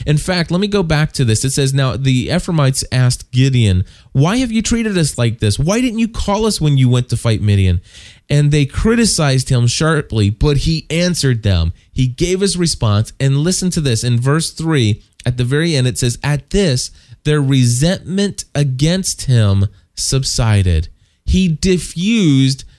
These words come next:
some resentment people felt toward him. So I wanna say that this is something that, number one,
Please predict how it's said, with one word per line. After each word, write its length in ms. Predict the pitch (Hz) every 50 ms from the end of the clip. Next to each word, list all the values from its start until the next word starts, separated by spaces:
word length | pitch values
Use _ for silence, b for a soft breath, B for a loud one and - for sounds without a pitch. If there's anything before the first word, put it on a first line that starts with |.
| b b
some 360 | b - - 170 160 156 156
resentment 680 | 160 156 151 143 139 175 180 - - 139 135 - -
people 300 | - 151 147 139 143 156
felt 360 | 147 - - 131 131 120 - -
toward 380 | - - - 180 185 185 175
him. 340 | 147 131 113 101 98 90 87 - b b b b b
So 540 | b - - - 175 165 160 156 151 147 139 B B B B B B _ _ _ _ _ _ _ _ _ _ _ _ _ _ -
I 160 | 151 170 214
wanna 220 | 233 254 233 196 160
say 320 | - - 147 127 120 131
that 360 | 123 123 127 123 131 - - -
this 360 | 139 135 139 185 262 - -
is 140 | 202 185 -
something 460 | 170 151 151 - 147 139 135 131 127
that, 300 | 127 123 120 113 - -
number 300 | 120 127 143 151 147 131
one, 480 | 117 117 120 117 98 92 92 95 -